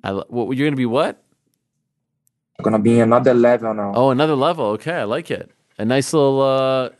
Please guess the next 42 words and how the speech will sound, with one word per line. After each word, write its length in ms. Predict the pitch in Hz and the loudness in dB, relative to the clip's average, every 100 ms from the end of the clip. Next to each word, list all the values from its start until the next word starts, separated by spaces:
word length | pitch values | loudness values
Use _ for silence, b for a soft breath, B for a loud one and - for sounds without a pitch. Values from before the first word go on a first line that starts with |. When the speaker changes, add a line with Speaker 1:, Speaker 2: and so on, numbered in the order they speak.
| - _ - | -20 _ -10
Speaker 1:
uh, 140 | 120 117 | -10 -6
custom 340 | 160 143 143 | -8 -6 -8
suit 260 | - 170 147 | -6 -8 -6
for 100 | 123 | -6
you. 240 | 98 85 - _ _ _ _ _ _ _ _ _ _ _ _ - | -6 -8 -14 _ _ _ _ _ _ _ _ _ _ _ _ 2
Speaker 2:
Yeah, 260 | 196 196 175 - _ _ _ | 4 4 0 -14 _ _ _
Speaker 1:
Nice. 380 | 107 135 104 - - | -6 -6 -6 -12 -10
All 80 | |
right. 240 | 120 180 156 _ | -10 -10 -14 _
Well 160 | 92 117 | -10 -6
done. 300 | 135 143 - B B - | -4 -4 -8 B B -2
Um, 340 | 120 117 110 b b | 0 2 -2 b b
and 160 | - 127 | -6 -2
could 120 | 160 | 0
I 60 | 156 | 2
ask, 380 | 156 175 - - | 0 -2 -4 -4
you 80 | |
know, 160 | 147 139 | -2 -2
when 320 | 123 - 139 | -4 -6 -4
I 60 | 135 | -2
spoke 260 | - 160 143 | -2 -4 -2
to 120 | 143 | -2
you 40 | |
last, 480 | 147 175 135 - - | 0 0 -2 -6 -14
Glover 420 | 107 127 151 143 | -2 0 2 0
hadn't 340 | 127 139 143 131 | -2 -2 -2 -2
won 220 | 135 139 | 0 0
the 60 | 120 | -2
belt 340 | 117 147 139 | -2 -2 -2
yet. 340 | 110 95 85 _ b b b - | -2 -2 -4 _ b b b -6
What 160 | 117 | -2
did 140 | 143 135 | -2 -4
you, 100 | - | -4
as 200 | 127 120 | -4 -2
a 120 | 127 | -4
fel-, 280 | - 143 131 | -2 -2 -2
you 80 | 131 | -2
know, 60 | |
you 180 | 117 113 | -2 -2
love 220 | 117 131 | -2 -2
your 100 | 127 120 | -2 -4
country, 520 | 139 127 - 135 | -6 -6 -4 -4